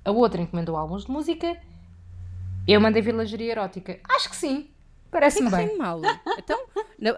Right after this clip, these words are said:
Speaker 2: no próximo, no próximo episódio, eu encomendei a lingerie erótica,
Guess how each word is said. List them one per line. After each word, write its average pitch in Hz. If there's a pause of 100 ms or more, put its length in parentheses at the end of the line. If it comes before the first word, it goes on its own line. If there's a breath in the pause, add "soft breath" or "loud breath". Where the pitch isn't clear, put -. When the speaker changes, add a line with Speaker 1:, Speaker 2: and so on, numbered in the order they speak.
Speaker 2:
no 226
próximo, -
no 240
próximo 240
episódio, 226
eu 220
encomendei 196
a 185
lingerie 175
erótica, 202